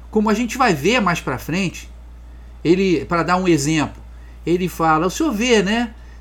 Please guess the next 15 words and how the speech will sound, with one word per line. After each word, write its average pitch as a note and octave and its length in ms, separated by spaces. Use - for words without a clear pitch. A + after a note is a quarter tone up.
Tem A#3+ 140
a C4 60
mandioca G3+ 600
brava, D4 640
que D3+ 120
é D3 60
venenosa, G3+ 720
e A3+ 80
tem B3+ 180
a C4+ 80
mandioca B3+ 540
doce, G3+ 580
ou C3+ 120
mandioca D3+ 520
boa, E3 460